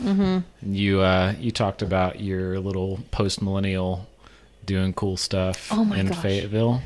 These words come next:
Speaker 1: Yep.
Speaker 2: You wanna
Speaker 1: She
Speaker 2: talk
Speaker 1: is,
Speaker 2: about that a little
Speaker 1: she
Speaker 2: bit?
Speaker 1: is, s-,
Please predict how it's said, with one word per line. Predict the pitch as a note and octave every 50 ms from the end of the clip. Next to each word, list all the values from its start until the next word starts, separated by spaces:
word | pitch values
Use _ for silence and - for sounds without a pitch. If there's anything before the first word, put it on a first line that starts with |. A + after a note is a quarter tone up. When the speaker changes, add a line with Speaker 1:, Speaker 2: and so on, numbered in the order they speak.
| - - -
Speaker 1:
Yep. | G#3+ G#3 G#3 G#3 A#3 A3 - - - - - - - - - - - -
Speaker 2:
You | - A#2
wanna | A2 G#2+
Speaker 1:
She | G2+
Speaker 2:
talk | G2 G2+
Speaker 1:
is, | G2+
Speaker 2:
about | G#2+ A2 G#2 -
that | A2+ G#2+ G#2+
a | A#2
little | A#2 A#2+ B2
Speaker 1:
she | -
Speaker 2:
bit? | - - A3+
Speaker 1:
is, | A#3+ C4 B3 - - - - - - - - - - - - - -
s-, | - - - - - - - -